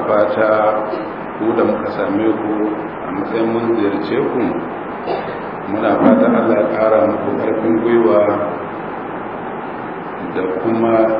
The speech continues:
juriya da dauriya dangane da sauraron karantarwar da wanda Allah Maɗaukakin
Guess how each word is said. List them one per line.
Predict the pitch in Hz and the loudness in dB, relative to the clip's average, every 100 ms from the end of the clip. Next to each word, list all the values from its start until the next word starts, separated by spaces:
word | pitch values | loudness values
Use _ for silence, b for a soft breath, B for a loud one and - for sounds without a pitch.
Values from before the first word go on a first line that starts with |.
| - | -2
juriya | 110 113 117 117 117 113 113 113 | -2 0 2 4 4 6 6 4
da | 117 | 2
dauriya | 107 107 107 107 104 104 104 104 - - - - - - - - - - - 101 | 2 2 2 4 4 4 2 0 -4 -8 -10 -10 -10 -10 -10 -10 -10 -10 -4 0
dangane | 107 107 110 110 98 | 2 2 2 2 0
da | 90 | -2
sauraron | - 87 92 95 92 110 107 110 107 107 - - - - - - - - | 0 2 2 4 4 4 4 2 0 -4 -6 -8 -10 -10 -10 -10 -10 -6
karantarwar | - 107 113 107 113 110 - 104 101 - | 0 4 4 2 2 2 2 2 2 2
da | 101 87 - - - - - - - - | 2 4 2 -2 -4 -6 -8 -10 -10 -4
wanda | 104 113 107 101 | 0 2 2 2
Allah | 107 110 104 | 2 2 2
Maɗaukakin | 107 101 - - | 0 0 -2 -4